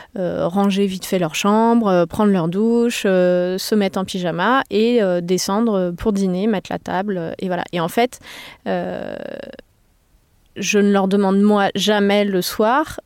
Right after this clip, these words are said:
euh, d'aller prendre leur douche ou, euh, ou de mettre la table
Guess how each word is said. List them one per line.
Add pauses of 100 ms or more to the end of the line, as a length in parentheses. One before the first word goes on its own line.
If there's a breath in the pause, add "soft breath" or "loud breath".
(180)
euh,
d'aller
prendre
leur
douche
ou,
euh, (120)
ou
de
mettre
la
table